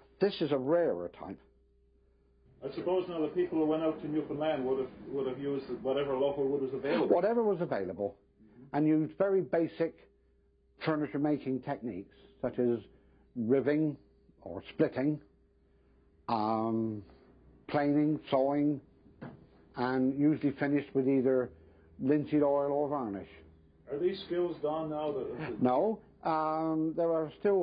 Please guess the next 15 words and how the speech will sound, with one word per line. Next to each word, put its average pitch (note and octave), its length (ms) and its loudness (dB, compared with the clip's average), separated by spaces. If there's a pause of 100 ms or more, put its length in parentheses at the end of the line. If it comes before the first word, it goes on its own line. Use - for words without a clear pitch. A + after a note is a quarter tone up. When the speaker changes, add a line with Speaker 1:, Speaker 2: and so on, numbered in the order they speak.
Speaker 1:
a - 40 -18
few D#3+ 260 4
old E3+ 320 2
people G#2+ 420 -8 (180)
practicing, B2 600 -4 (640)
and C#3+ 360 0 (320)
young F3+ 300 2
people C3+ 320 0
are D3 60 2
taking D3 400 0
it D#3 80 0
up. A#2 280 -4 (680)
It's C3 180 -4
known D3 320 2
as A#2+ 80 -8